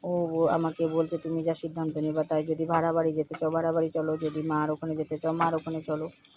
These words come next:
কিন্তু আমি কী করবো আমি বুঝে পাচ্ছি না। তো আজকে রান্না বান্না তেমন কিছুই না, এই যে করলা ভাজছে আমার জন্য, পুঁই শাক করবো, সব রকম সবজি দিয়ে,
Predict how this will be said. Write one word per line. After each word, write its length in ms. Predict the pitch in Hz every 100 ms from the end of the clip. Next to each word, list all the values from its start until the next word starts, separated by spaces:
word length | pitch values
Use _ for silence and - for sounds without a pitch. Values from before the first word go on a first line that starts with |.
| - -
কিন্তু 180 | 165 160
আমি 200 | 160 165 160
কী 80 |
করবো 320 | 160 165 156 165
আমি 180 | 160
বুঝে 180 | 156 156
পাচ্ছি 340 | 165 151 - -
না। 220 | 170 196
তো 80 | 175
আজকে 580 | 160 160 170 175 175 175
রান্না 300 | 165 151 170
বান্না 240 | 170 175
তেমন 320 | 170 160 170 175
কিছুই 340 | 165 - 170
না, 320 | 170 180 -
এই 100 | 165
যে 100 | 160
করলা 460 | 160 156 160 165 165
ভাজছে 380 | 170 160 160 170
আমার 300 | 165 160 160
জন্য, 360 | 160 160 185 - - - - 1077
পুঁই 140 | 1077 -
শাক 120 | 190 160
করবো, 240 | - 165 175
সব 260 | 180 156 156
রকম 200 | 156 170
সবজি 240 | - 165 170
দিয়ে, 140 | 175